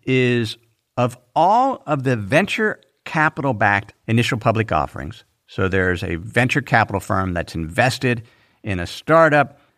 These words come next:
they have helped the startup grow, and then they want to take the startup public. There's been about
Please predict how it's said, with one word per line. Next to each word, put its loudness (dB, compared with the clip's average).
they 0
have -2
helped -2
the -6
startup -2
grow, 4
and 2
then 2
they 2
want -2
to -6
take -4
the -6
startup -2
public. -8
There's 2
been 0
about 0